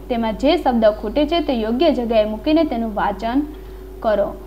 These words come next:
અહીં આપણે picture જોઈ લઈએ પહેલા. જે મોટુ છે તે છોટુના ઘરે જાય છે અને તેને શું આપે છે તે તમને હાથમાં દેખાય છે, એક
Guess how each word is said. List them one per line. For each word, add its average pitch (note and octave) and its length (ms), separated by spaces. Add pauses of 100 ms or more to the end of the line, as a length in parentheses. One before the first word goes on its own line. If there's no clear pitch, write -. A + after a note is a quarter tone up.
(300)
અહીં A#3+ 440
આપણે B3 360
picture G#3+ 440
જોઈ C#4 260
લઈએ D4+ 200
પહેલા. A3 380 (1900)
જે A#3 100
મોટુ A#3 360
છે C#4+ 200
તે B3+ 140
છોટુના B3 560
ઘરે B3+ 400
જાય G#3+ 240
છે - 220 (760)
અને A#3 160
તેને A#3+ 300
શું D4+ 320
આપે B3 220
છે B3 200 (720)
તે A3+ 100
તમને A3+ 240
હાથમાં A3 480
દેખાય B3 340
છે, A3 120
એક G#3 100